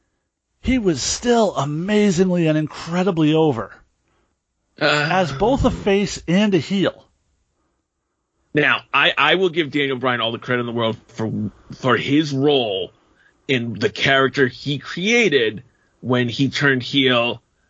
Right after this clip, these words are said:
Speaker 2: um, and he went with the environmental character against Kofi, right?
Speaker 1: Okay, I, I know where you're gonna
Speaker 2: I
Speaker 1: go
Speaker 2: thought
Speaker 1: here.
Speaker 2: that was, I thought that was amazing.
Speaker 1: I know where you're gonna go here.
Speaker 2: All right.
Speaker 1: Before you tell me that he was not super over as a face without the Authority on the other side,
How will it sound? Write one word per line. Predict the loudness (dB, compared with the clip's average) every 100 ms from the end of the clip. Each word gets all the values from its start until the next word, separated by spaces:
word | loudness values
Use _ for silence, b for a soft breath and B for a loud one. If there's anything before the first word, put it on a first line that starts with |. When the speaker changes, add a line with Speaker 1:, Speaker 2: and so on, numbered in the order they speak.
| _
Speaker 2:
um, | 0 0 2
and | 0
he | -2
went | 0 -2
with | -2
the | -2 -2
environmental | 0 2 2 0 -2 -2 -4 -4 -8 _ _ _ _
character | -6 0 0 0 -4 -4 -6 -6
against | -2 -2 -2
Kofi, | -4 -6 -8 -16 -20 _
right? | -4 0 0
Speaker 1:
Okay, | -4 -20 -8
I, | -6 -4 -4
I |
know | -2 0
where | 0
you're | 0
gonna | 0
Speaker 2:
I | 0
Speaker 1:
go |
Speaker 2:
thought | 2 0
Speaker 1:
here. | 0
Speaker 2:
that | -4
was, | -6 _ _ _ _ -2
I | 0
thought | 0 0
that | -2
was | -6
amazing. | -10 -8 -6 -4
Speaker 1:
I |
know | -2
where | 0
you're | -2
gonna | -4
go |
here. | -6 -6
Speaker 2:
All | -4
right. | -2 -2 -4
Speaker 1:
Before | -4 0 0
you | 0
tell | 0 0
me | 0 -2
that | -2
he | -2
was | -2 -2
not | -2 0 0
super | -2 -4 -2 0
over | 0 0 -2
as | -4
a |
face | -6 -6 -6 -4
without | -2 0 -2 -4
the | -2 -2
Authority | 0 2 2 0
on | -2
the | -4
other | -6
side, | -4 -4 -4